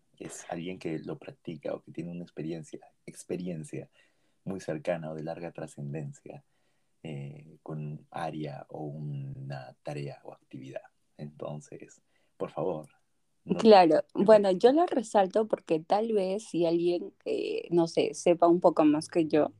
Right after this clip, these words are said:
Speaker 2: eh, no sé, está escuchando y,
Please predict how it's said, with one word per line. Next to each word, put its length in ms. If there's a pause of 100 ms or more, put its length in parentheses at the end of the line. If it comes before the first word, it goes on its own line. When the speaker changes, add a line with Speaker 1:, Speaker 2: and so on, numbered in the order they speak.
(1400)
Speaker 2:
eh, 360
no 140
sé, 120
está 180
escuchando 760
y, 340